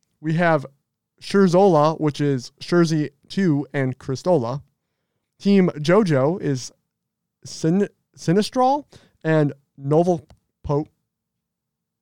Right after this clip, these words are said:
Jump Out Gang include Shabby Dagger and Looney, or Lunny.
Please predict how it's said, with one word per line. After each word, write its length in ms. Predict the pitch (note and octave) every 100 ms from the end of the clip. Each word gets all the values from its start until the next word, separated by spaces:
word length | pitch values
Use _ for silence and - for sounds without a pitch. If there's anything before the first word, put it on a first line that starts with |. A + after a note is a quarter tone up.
| _ _ _ _ _ _ _ _ _ _ _ _ _ _ _ C#3+
Jump 260 | C#3+ A3 A3
Out 240 | G3 G#3+
Gang 300 | E3 C#3 C#3+
include 420 | D3 D3+ D#3+ D3 C3+
Shabby 360 | - E3 F3
Dagger 340 | E3 E3+ E3+ D3+
and 280 | C#3 B2+
Looney, 320 | D3+ F#3+ A#3 C4
or 120 | C3+
Lunny. 340 | C#3 F3 A3+